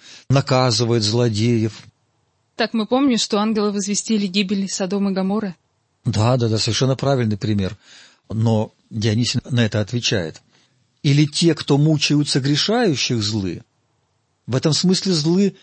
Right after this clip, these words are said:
Speaker 1: и вразумляющие согрешающих, и те из священников, кто удаляет непосвящённого от божественных таинств. Но не то ведь плохо, что наказывают, а то, что стал достойным наказания.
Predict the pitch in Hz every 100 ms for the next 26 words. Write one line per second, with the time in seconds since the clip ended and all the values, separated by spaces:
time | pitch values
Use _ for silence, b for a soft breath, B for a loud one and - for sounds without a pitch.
0 | b - 160 175 180 208 190 165 151 147
1 | - 180 180 165 185 - 98 85 - 110
2 | - _ _ _ b b b - 156 -
3 | 208 185 - - 175 - 214 208 147 -
4 | 104 - b b - - 151 156 131 135
5 | 202 190 135 113 120 127 117 - 190 151
6 | 110 117 107 110 107 156 - 104 92 -
7 | 110 123 120 113 - - _ _ _ _
8 | b b b 165 151 185 226 - 262 226
9 | 135 131 - 170 208 151 - 101 - 135
10 | 165 202 143 107 87 80 - _ b b
11 | b b - 120 180 - 180 - - 190
12 | 185 170 175 - - 202 156 110 104 101
13 | 117 98 95 85 -